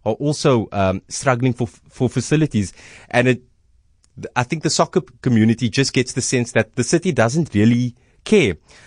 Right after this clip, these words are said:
I mean, I take you back to maybe two months ago. safa Cape Town, the South African Football Association, Cape Town, they ba-, their offices are based in, um, Athlone Stadium.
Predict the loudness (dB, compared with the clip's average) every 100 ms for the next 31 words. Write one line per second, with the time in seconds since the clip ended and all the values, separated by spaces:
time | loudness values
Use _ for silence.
0 | -8 0 2 0 -2 _ _ _ _ -8
1 | -2 -2 -2 0 0 0 -4 0 0 0
2 | -4 -2 0 2 2 2 2 0 0 0
3 | 0 -4 _ _ _ _ _ -2 0 2
4 | 2 0 2 -2 0 -2 -2 -4 -8 -10
5 | -4 -2 0 -2 -4 -2 -4 0 0 2
6 | 0 0 -2 -2 -2 -2 0 0 0 -2
7 | -8 -20 _ 0 0 2 2 2 0 0
8 | 0 -4 -4 -4 0 2 2 -2 -2 0
9 | 0 -2 -4 -2 -2 0 0 -2 -2 -4
10 | _ _ _ _ -6 -2 0 0 2 2
11 | 2 -2